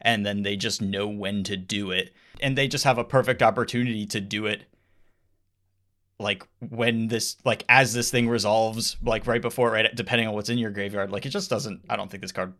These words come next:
works. And there's no real way to get around, to, like, cheat it. Like, you can't fit this into a deck that cascades into it. That's not gonna work with the cards that you wanna have in your graveyard to Yawg Will.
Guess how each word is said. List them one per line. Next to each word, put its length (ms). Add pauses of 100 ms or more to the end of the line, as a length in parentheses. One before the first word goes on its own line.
(120)
works. 560 (320)
And 100
there's 160
no 100
real 200
way 140
to 80
get 220
around, 420
to, 100
like, 220
cheat 260
it. 320 (440)
Like, 280
you 140
can't 200
fit 280
this 200
into 220
a 40
deck 220
that 140
cascades 480
into 320
it. 240
That's 180
not 120
gonna 160
work 280
with 200
the 100
cards 320
that 160
you 100
wanna 200
have 220
in 80
your 80
graveyard 580
to 120
Yawg 280
Will. 340